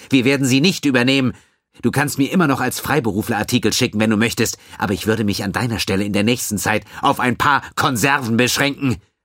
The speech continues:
„Alice, warte, können wir nicht?“ „Du bist gefeuert!“ Sie schaltete die Übertragung ab,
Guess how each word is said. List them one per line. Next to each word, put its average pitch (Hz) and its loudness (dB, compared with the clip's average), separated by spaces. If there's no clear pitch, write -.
„Alice, 180 4
warte, 185 2
können 175 0
wir 170 2
nicht?“ 147 0
„Du 185 6
bist - 0
gefeuert!“ 180 2
Sie 98 -2
schaltete 101 -2
die 98 -8
Übertragung 85 -4
ab, - -6